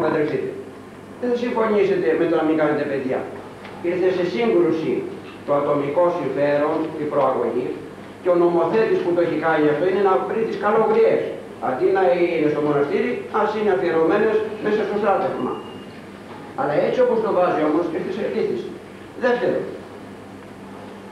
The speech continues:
υπάρχει η ευθανασία. Εκείνοι που είναι για τους πολλούς άχρηστοι, να τους κάνουν τη νύχτα μια ένεση και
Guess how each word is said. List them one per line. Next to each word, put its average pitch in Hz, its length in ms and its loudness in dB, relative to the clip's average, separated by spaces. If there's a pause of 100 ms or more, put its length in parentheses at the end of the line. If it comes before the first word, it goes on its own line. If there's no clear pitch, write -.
(220)
υπάρχει 220 440 0 (600)
η - 20 -6 (120)
ευθανασία. 202 600 0 (1300)
Εκείνοι 175 300 2 (100)
που 170 80 4 (160)
είναι 151 280 2 (680)
για 170 120 4 (100)
τους 151 120 -2 (100)
πολλούς 160 300 0 (180)
άχρηστοι, 175 380 -2 (400)
να 208 100 0
τους 180 180 2
κάνουν 185 220 4 (140)
τη 175 120 0
νύχτα 175 240 2 (100)
μια - 120 4 (120)
ένεση 202 280 0 (300)
και - 60 -6